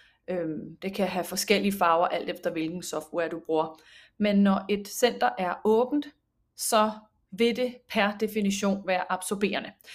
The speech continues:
Så derfor er en reflektors fulde aura absorberende,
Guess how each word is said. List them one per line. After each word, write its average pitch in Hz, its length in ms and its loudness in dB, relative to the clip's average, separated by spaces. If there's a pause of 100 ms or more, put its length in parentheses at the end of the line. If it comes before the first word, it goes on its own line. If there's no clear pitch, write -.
(120)
Så - 120 0
derfor 240 320 6
er 202 380 2
en 202 240 0
reflektors 208 640 -2 (240)
fulde 240 340 2
aura 185 520 -2 (200)
absorberende, 208 720 -2